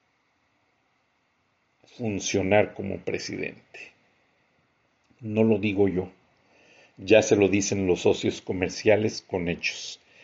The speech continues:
y el vecino principalmente. Y ya se cansaron de sus juegos en muchas partes del mundo. El mismo López Obrador, con su actitud de no viajar a los foros internacionales,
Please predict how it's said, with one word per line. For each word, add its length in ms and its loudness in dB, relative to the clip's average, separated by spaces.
y 140 2
el 120 4
vecino 500 0
principalmente. 1120 -10
Y 300 -8
ya 280 4
se 160 -6
cansaron 580 2
de 80 -2
sus 260 -10
juegos 500 -2
en 160 -2
muchas 340 -2
partes 480 -4
del 120 -6
mundo. 400 -8
El 120 0
mismo 260 4
López 320 4
Obrador, 640 4
con 180 2
su 100 4
actitud 440 -2
de 100 6
no 160 2
viajar 440 4
a 60 6
los 220 2
foros 300 4
internacionales, 1120 0